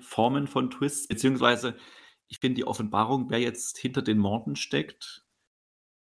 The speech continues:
ähm, ändert aus Erinnerung heraus jetzt für mich gar nicht, also ich würde den Film nicht anders schauen, glaube ich.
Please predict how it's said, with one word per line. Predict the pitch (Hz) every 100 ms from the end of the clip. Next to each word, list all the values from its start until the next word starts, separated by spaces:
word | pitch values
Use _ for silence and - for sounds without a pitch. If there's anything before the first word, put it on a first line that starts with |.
| _
ähm, | 107 104 107 107 107 107 _ _ _ _ _ _
ändert | - 123 123 -
aus | - 113
Erinnerung | 117 139 185 127
heraus | 107 104 107
jetzt | 113
für | 110
mich | 113
gar | - 104
nicht, | 113 -
also | 107
ich | 110
würde | 135 123
den | 113
Film | - 131
nicht | 110 -
anders | 107 101 101
schauen, | 98 98 104
glaube | 107 101 104
ich. | 110 127 -